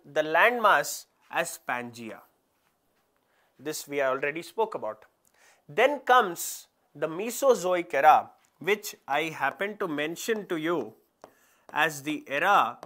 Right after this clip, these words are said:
which was the time period when the Pangaea started to break. This was broken, Tethys Sea was formed,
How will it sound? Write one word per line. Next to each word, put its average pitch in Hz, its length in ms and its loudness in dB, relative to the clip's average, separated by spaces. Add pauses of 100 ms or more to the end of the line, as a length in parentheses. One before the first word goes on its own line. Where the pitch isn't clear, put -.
which - 480 -10 (460)
was 123 260 -6
the 131 340 -6 (760)
time 220 240 2
period 190 600 0 (280)
when 139 520 2 (500)
the 147 500 -12 (160)
Pangaea 170 680 -2
started 143 580 -6
to 165 60 -8
break. 160 400 -6 (1040)
This 117 220 -14
was 120 220 -8
broken, 156 520 -6 (560)
Tethys 147 300 -8
Sea 156 220 -8
was 151 200 -6
formed, 208 400 -2